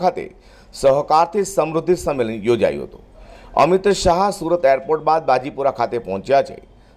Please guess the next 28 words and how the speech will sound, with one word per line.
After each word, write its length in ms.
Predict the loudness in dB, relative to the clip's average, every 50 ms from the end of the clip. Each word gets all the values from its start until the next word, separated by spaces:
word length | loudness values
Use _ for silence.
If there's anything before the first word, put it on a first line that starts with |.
| _ -2
સંમેલન 420 | 0 2 2 4 2 2 0 -2 -2
સ્થળે 260 | 0 0 2 2 2 0 0 0
કેન્દ્રીય 340 | 0 0 0 -2 -2 -2 -2 -4
મંત્રી 260 | -4 -4 -4 -4 -4 -2 -2
અમિતભાઈ 420 | -2 -2 -2 2 2 2 2 2 0
શાહના 280 | -2 -2 0 0 0 -2
હસ્તે 180 | -2 0 -2 -2 -2 -2
સુમુલ 320 | -6 -8 -6 -2 0 0 2
ડેરી 260 | 2 2 0 0 2 2
દ્વારા 320 | 2 2 2 0 -4 -6 -10 -16 -20 _ -20 _ _
નવનિર્મિત 680 | -4 0 2 2 2 2 2 0 -2 -2 -2 -4 -4 -6 -6
સત્વ 440 | -4 -4 -4 -4 -2 0 0 0 0 2
ફોર્ટિફાઈડ 560 | 0 -2 -2 -2 -6 -4 -2 -2 -2 0 -2
તેમજ 240 | 0 0 0 0 -2 -2 -4 -4
ચક્કી 280 | -4 -4 -4 0 2 2 2
આટા 180 | 2 2 -2 -2 0
પ્લાન્ટનું 420 | -2 -2 -2 -2 -4 -4 -4 -4 -6 -10 -12 -18 -20 -16 -8 0 2
વર્ચ્યુઅલ 340 | 2 2 4 2 0 0 0 -2
ઉદ્ઘાટન 400 | 0 0 0 0 0 -2 -6 -4 -2
કરાયું 280 | 0 0 0 -2 -6 -8
હતું. 160 | -14 -18 -20 -20 _ -20 -20 -20 -20 -20 -6 0
સાથે 240 | 0 0 0 0 -2
નવી 260 | -2 0 0 0 -2 0 2 2
પારડી 260 | 2 4 2 0 -4
સ્થિત 240 | -4 -6 -2 -2 -2 0 2 0
બનનારા 440 | 0 2 2 0 0 0 -2 -6 -14 -20 -20 -20 -20 -6 0 2 2 2
આધુનિક 420 | 2 2 0 -2 -2 -2 -4 -6 -4 -2 -2
બટર 300 | 0 2 2 2 2